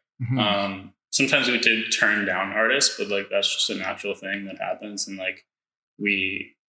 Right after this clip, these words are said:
Speaker 2: do encourage them to, like, stay in contact with us and, like, keep creating and, like, um, that sort of thing. Um,
Speaker 1: Yeah.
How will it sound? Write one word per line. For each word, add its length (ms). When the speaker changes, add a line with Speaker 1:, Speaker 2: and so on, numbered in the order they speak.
Speaker 2:
do 160
encourage 480
them 200
to, 120
like, 280
stay 340
in 60
contact 480
with 120
us 300
and, 140
like, 140
keep 260
creating 640
and, 100
like, 220
um, 280
that 160
sort 180
of 80
thing. 400
Um, 260
Speaker 1:
Yeah. 420